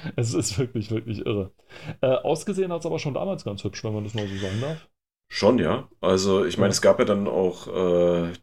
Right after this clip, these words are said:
Speaker 2: den, den Nachfolger, ne?
Speaker 1: Mhm.
Speaker 2: Und ist mittlerweile ja auch, also, ich weiß gar nicht, es gibt ja nicht nur dieses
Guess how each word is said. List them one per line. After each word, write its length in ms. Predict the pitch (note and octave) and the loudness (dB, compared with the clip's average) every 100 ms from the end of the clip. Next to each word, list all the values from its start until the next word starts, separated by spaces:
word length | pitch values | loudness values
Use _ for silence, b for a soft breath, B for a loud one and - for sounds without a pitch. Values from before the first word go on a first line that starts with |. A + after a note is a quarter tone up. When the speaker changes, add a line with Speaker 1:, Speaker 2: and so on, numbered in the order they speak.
| - | -2
Speaker 2:
den, 320 | F2+ E2+ E2+ | 0 0 -2
den 140 | F2 | -2
Nachfolger, 520 | E2 A2+ - D3+ D#3 A2+ | 0 -2 2 2 4 2
ne? 220 | G#2+ C3+ - _ _ _ _ _ _ - | 0 -2 -10 _ _ _ _ _ _ -4
Speaker 1:
Mhm. 240 | A#2+ D3+ - _ _ | -4 -4 -8 _ _
Speaker 2:
Und 340 | F#2+ F#2 F#2 A1+ | -4 -2 -4 -6
ist 340 | F2 - - | -6 -6 -4
mittlerweile 560 | F#2+ G2+ F#2+ F2+ F#2+ F#2+ | -2 2 4 4 4 6
ja 140 | F#2 | 6
auch, 280 | C#2+ - - _ _ - | 4 0 -4 _ _ -6
also, 220 | F#2+ E2+ F2 - _ _ | -4 -2 -4 -8 _ _
ich 120 | - A2 | -10 -6
weiß 140 | A2+ | -2
gar 120 | G#2+ | 0
nicht, 100 | F2+ | 0
es 120 | E2+ - | -2 -2
gibt 260 | A2 - | -2 2
ja 460 | B2 A2+ A2 A2 - _ _ _ - | 6 8 6 2 -8 _ _ _ -2
nicht 240 | A2 A2 | 0 2
nur 120 | B2 | 2
dieses 640 | G2+ F#2+ F#2+ F2+ - - | 2 0 -2 -4 -6 -8